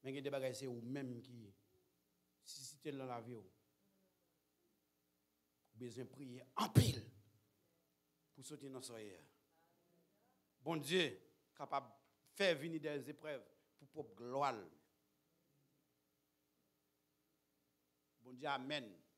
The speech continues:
des épreuves pour propre gloire. Il amène des souffrances pour propre gloire. Job, dans des situations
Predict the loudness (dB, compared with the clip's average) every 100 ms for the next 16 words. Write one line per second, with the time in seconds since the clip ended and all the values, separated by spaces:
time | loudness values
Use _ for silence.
0 | _ _ _ _ _ _ _ _ _ _
1 | _ _ _ _ _ _ _ _ _ _
2 | _ _ _ -8 -6 -6 -4 -4 -4 -8
3 | -20 -20 -20 _ _ _ _ _ -20 -20
4 | -14 -8 -6 -6 -10 -20 _ _ -2 2
5 | 2 0 -6 -10 -16 -20 -14 -12 -12 -14
6 | -12 -12 -12 -20 _ _ _ _ _ _
7 | -20 -16 -14 -12 -14 -14 -20 _ _ _
8 | _ _ _ _ _ _ _ _ _ _
9 | _ _ -4 -4 -4 -10 _ _ _ _
10 | _ _ _ _ _ _ _ _ -4 6
11 | 8 10 10 10 10 6